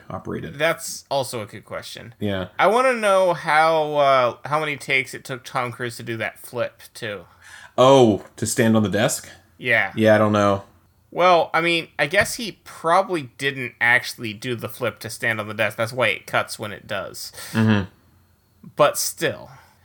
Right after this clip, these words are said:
Speaker 2: And is he wearing, like, ballet shoes?
Speaker 1: Maybe.
Speaker 2: It kinda looks like he's wearing ballet shoes.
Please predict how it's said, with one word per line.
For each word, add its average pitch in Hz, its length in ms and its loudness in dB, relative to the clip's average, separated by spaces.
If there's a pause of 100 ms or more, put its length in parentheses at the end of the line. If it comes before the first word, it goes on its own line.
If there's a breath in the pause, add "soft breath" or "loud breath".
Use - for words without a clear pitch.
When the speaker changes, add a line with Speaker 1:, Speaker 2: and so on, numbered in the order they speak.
(160 soft breath)
Speaker 2:
And 160 100 -6
is 165 100 -6
he 403 120 -4
wearing, 392 200 0
like, - 280 -6
ballet 123 440 0
shoes? 370 760 -6 (400)
Speaker 1:
Maybe. 214 400 -2 (320)
Speaker 2:
It - 100 -18
kinda 294 220 2
looks 208 260 -2
like 262 100 -8
he's 190 160 -6
wearing 175 240 0
ballet 135 360 0
shoes. - 500 -12